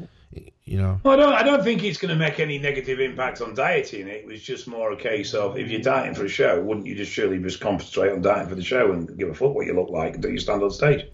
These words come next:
Speaker 1: I have some glutamine here. I wonder if I should start messing with it just to see how, what, what it does. I,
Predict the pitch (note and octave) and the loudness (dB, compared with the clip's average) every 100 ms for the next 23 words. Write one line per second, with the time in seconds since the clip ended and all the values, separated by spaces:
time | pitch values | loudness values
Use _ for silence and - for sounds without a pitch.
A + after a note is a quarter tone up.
0 | - - G3 B2 C3+ - A#2+ A#2 A#2 A2 | -18 0 4 4 4 2 0 4 4 4
1 | A2 G2+ A#2 B2 - - _ _ - _ | 2 2 2 0 -2 -12 _ _ -20 _
2 | - B2+ C#3+ D3 - B2 - - G#2+ C#2 | -6 0 4 4 6 4 4 0 0 -4
3 | - A2 A2 - G2+ G2 F#2+ F2 G#2 - | -4 0 0 0 -2 -2 -4 -4 -4 -4
4 | F#2 G#2+ G2+ F#2+ - F#2+ F2+ F#2 F#2 F2 | -4 -2 0 0 0 -2 -2 -2 -4 -2
5 | F2 F2+ F2 - A2+ | -4 -4 -4 -4 -6